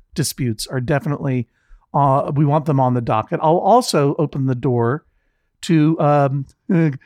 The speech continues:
uh, friend vacation disputes. If you went on a cruise, cou-, two couples on a cruise got into a dispute,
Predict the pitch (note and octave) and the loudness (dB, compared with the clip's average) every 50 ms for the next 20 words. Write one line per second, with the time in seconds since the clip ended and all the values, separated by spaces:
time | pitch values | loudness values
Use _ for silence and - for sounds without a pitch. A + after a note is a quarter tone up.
0 | _ _ _ _ _ - E3 D#3 E3+ - - - F#3+ F#3 F#3 G3 E3 D#3 F3 E3 | _ _ _ _ _ -6 -4 -4 -4 -6 -6 -2 0 2 4 2 2 2 2 0
1 | D#3+ - F3+ D#3+ D#3+ - - D#3+ C3 A2+ A2+ G2+ - - B2+ G#2 F2 - - - | 2 0 0 0 0 0 -2 -2 -2 -2 -2 -6 -6 -6 -6 -8 -8 -6 -8 -8
2 | - - - _ _ _ - - _ _ _ - - - - - - - - - | -8 -8 -12 _ _ _ -20 -20 _ _ _ -20 -20 -20 -20 -18 -18 -18 -18 -20
3 | - - - - D#3+ C#3 E3 G3 G3+ G3+ G#3 G3 F#3+ F3 E3 E3 - - - A3+ | -20 -8 -2 0 2 4 4 4 6 6 4 4 2 2 0 -2 -4 -6 -2 0
4 | A3+ A3 G#3 F3+ D3+ C3+ B2 A2 - - - - A3 G#3+ G3+ - - - - A#3+ | 2 4 4 4 4 4 2 0 -4 -6 -2 0 0 0 0 -2 -6 -2 0 0
5 | F#3 - G#3 F3+ - F#3 D3 D3+ D#3+ C#3 B2+ - - - F3 D3 C3 A#2+ A2 G#2 | 2 2 0 0 2 0 0 0 0 0 -2 -4 -2 -2 0 2 2 2 0 -2
6 | A2 F3+ C3+ B2+ C#3 C3+ B2+ C3 B2 A#2 A#2+ - - - C#3+ B2 A2+ A2 | -2 -2 -2 0 0 0 0 0 0 0 -2 -6 -6 -6 -4 -4 -4 -6